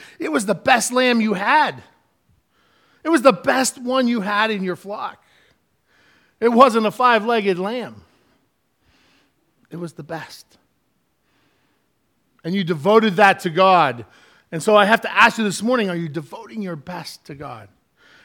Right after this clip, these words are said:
And I'm not talking about money. I think money is actually a cop-out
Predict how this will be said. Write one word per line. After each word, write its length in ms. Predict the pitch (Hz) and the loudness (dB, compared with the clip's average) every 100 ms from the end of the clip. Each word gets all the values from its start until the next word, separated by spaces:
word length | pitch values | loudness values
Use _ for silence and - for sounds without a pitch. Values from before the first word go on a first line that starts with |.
| - | 0
And 100 | 262 | 4
I'm 100 | 339 | 6
not 180 | 320 - | 6 8
talking 320 | 285 269 262 | 6 6 4
about 260 | 240 220 | 6 6
money. 300 | 196 220 202 | 6 4 4
I 100 | 175 | 2
think 200 | 214 269 | 0 -2
money 300 | 190 185 226 | -2 -2 0
is 100 | 208 | 0
actually 340 | 175 180 - 156 | 0 0 -2 -6
a 60 | |
cop-out 680 | 120 151 147 - 110 110 _ | -6 -8 -8 -8 -12 -14 _